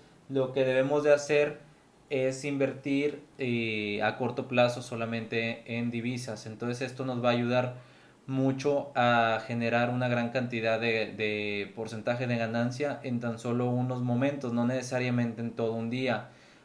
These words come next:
Como ves aquí, todos los días tienen un movimiento. Por ejemplo, aquí si vemos toda la diferencia de un día a otro, generalmente no está en el mismo, en el mismo rango. O sea, si,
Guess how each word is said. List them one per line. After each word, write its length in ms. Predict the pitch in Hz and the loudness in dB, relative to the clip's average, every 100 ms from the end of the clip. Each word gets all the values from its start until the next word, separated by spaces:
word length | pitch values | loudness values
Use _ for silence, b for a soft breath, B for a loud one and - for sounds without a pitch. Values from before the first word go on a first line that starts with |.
| B | B
Como 240 | 135 127 | -2 2
ves 220 | 123 131 | 4 4
aquí, 520 | 151 147 147 151 147 - | 2 0 0 0 -2 -2
todos 360 | 156 156 170 | 2 4 4
los 160 | 165 143 | 2 0
días 680 | 143 147 147 156 - - - - | 0 2 2 0 -6 -14 -20 -8
tienen 400 | 131 131 127 127 | -4 -2 -2 -2
un 100 | 123 | 0
movimiento. 520 | 127 123 123 120 113 | 0 2 2 2 -2
Por 140 | - 113 | -6 -6
ejemplo, 540 | 117 120 120 127 123 B B B B - - | -4 -4 -2 -2 -4 B B B B -14 -2
aquí 480 | 120 120 - 156 | 0 0 -4 -4
si 160 | 165 165 | -2 2
vemos 360 | 135 139 147 - | 4 4 0 -2
toda 260 | 143 147 | 2 4
la 120 | 151 | 4
diferencia 580 | 139 127 131 127 127 139 | 2 2 0 -2 0 0
de 100 | 131 | 2
un 160 | 120 123 | 0 0
día 200 | 131 135 | 2 4
a 40 | |
otro, 320 | 123 127 131 151 | 4 0 -2 -6
generalmente 920 | 131 123 120 123 127 131 131 135 127 | -4 0 2 0 -2 -4 -4 -4 -4
no 440 | 131 127 131 147 - | -6 -2 0 0 -2
está 580 | 131 123 - 123 131 - | -6 -8 -2 2 2 -2
en 160 | 131 123 | -4 -4
el 120 | 117 | -2
mismo, 800 | 117 117 117 123 120 117 110 110 B B B | -2 -2 -2 -2 0 0 -2 -8 B B B
en 120 | - 117 | -6 -4
el 100 | 117 | 0
mismo 240 | 117 123 | 0 0
rango. 520 | 113 123 131 117 101 - - | 2 2 2 -2 -6 -12 -14
O 80 | 104 | -10
sea, 180 | - 117 | -4 -4
si, 300 | - 113 | -4 -6